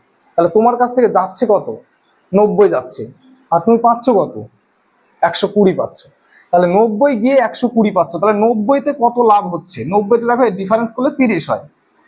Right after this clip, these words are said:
তাহলে তিরিশ লাভ হয়ে গেল কততে? সেটা হচ্ছে নব্বই লাভ হলো কিন্তু, একশো কুড়ি তো নয়, ঠিক আছে? আর নব্বইতে একশো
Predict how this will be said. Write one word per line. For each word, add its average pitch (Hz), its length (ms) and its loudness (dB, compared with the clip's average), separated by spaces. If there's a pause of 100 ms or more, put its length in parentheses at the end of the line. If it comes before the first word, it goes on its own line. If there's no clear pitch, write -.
(140)
তাহলে 196 160 2 (120)
তিরিশ 277 300 2 (160)
লাভ 226 180 2 (120)
হয়ে 208 200 0
গেল 170 120 0 (180)
কততে? 247 420 0 (180)
সেটা 190 220 0
হচ্ছে 226 180 -2 (140)
নব্বই 220 380 2 (100)
লাভ 170 100 0 (100)
হলো 151 120 0 (100)
কিন্তু, 113 200 -12 (180)
একশো 190 260 -4
কুড়ি 247 220 2
তো 240 40 2 (100)
নয়, 170 240 0 (340)
ঠিক 262 180 0
আছে? 175 120 -4 (180)
আর 196 140 0
নব্বইতে 240 380 0 (120)
একশো - 160 -10